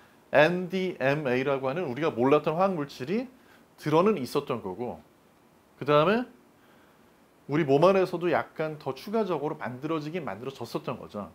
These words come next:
그러나 물론 김치에 이런 성분이 들어있는 게 좋은 건 아니에요. 그래서 없앨, 없앨 수 있으면 더 좋기 때문에 이걸 없애기 위한 노력을 굉장히 많이 하고 있고,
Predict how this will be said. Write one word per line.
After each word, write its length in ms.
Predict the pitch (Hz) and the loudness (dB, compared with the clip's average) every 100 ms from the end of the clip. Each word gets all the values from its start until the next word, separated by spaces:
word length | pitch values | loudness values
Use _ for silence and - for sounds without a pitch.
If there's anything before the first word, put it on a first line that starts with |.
| - | -4
그러나 200 | 147 123 | 0 0
물론 540 | 113 120 175 175 90 - - - - _ _ | 0 0 2 2 0 -12 -20 -20 -20 _ _
김치에 800 | - 160 196 196 - 202 196 202 139 | -6 -2 -2 -4 -4 2 4 4 2
이런 220 | 143 160 | 0 -2
성분이 400 | 214 208 196 170 | -4 -2 -2 -2
들어있는 260 | 139 135 | -2 -4
게 80 | 156 | -4
좋은 220 | - 220 | 2 2
건 140 | 277 254 | 6 4
아니에요. 260 | 120 85 78 _ _ _ _ _ _ _ _ | 4 -4 -14 _ _ _ _ _ _ _ _
그래서 160 | 151 143 | -4 2
없앨, 360 | 160 175 254 240 | 2 2 -2 0
없앨 320 | 143 147 247 | 0 2 2
수 100 | 240 | 0
있으면 320 | 247 208 214 202 | 0 -2 -4 0
더 280 | 202 202 | 4 4
좋기 280 | 196 - 175 | 2 -4 -6
때문에 380 | - 135 165 120 | -4 -4 -4 -4
이걸 180 | 127 170 | -2 0
없애기 680 | 120 135 - 233 247 220 208 | 0 0 -2 -2 -2 0 2
위한 180 | 185 180 | 2 2
노력을 360 | 127 131 135 175 | 2 2 2 0
굉장히 380 | 147 139 147 151 | -2 -2 -2 -2
많이 240 | 113 110 | 0 -2
하고 240 | 127 180 175 | 0 -2 -2
있고, 400 | 120 151 117 | -2 -2 -2